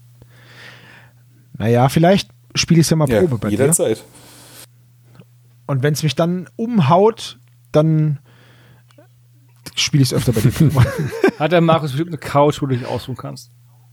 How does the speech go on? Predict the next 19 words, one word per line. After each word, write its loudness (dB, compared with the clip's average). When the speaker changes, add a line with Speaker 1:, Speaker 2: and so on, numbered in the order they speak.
Speaker 2:
Ja, 0
klar, 2
Speaker 1:
Ja, 2
bestimmt. 0
Speaker 2:
auf -6
jeden -4
Fall. 0
Speaker 1:
<laughs> -20
Cool. 0
Ich -6
mag 2
diese 2
Artworks. -2
Ich -8
find's -2
toll, 2
dass -2
eine 2
Firma 2